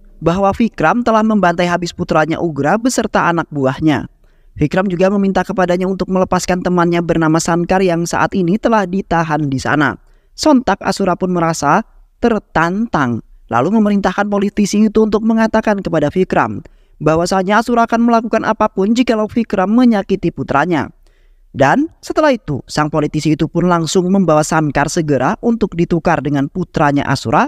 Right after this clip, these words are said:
yaitu Ugra. Sementara itu, salah seorang wanita telah meneriaki Asura dengan kelantangannya. Wanita tersebut kemudian mengatakan bahwasanya Asura beserta putranya Ugra akan tewas di tangan seseorang polisi muda, yaitu Vikram.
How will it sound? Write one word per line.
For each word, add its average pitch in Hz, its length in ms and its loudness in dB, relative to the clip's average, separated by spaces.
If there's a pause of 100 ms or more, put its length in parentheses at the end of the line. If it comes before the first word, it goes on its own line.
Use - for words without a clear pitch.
yaitu 160 320 0
Ugra. 139 480 0 (640)
Sementara 247 480 2
itu, 247 160 -4
salah 233 160 2
seorang 220 320 2
wanita 214 400 2
telah 220 240 2
meneriaki 214 640 2
Asura 196 400 0
dengan 196 320 0
kelantangannya. 202 800 2 (320)
Wanita 165 400 0
tersebut 160 480 -2
kemudian 240 400 2
mengatakan 196 800 -2 (240)
bahwasanya 151 560 2
Asura 185 320 0
beserta 170 400 -2
putranya 170 560 -2
Ugra 170 400 0
akan 202 240 -2
tewas 185 320 0
di 180 160 -2
tangan 165 320 0
seseorang 165 640 -2
polisi 151 400 0
muda, 165 400 0 (160)
yaitu 196 320 0
Vikram. 143 560 -4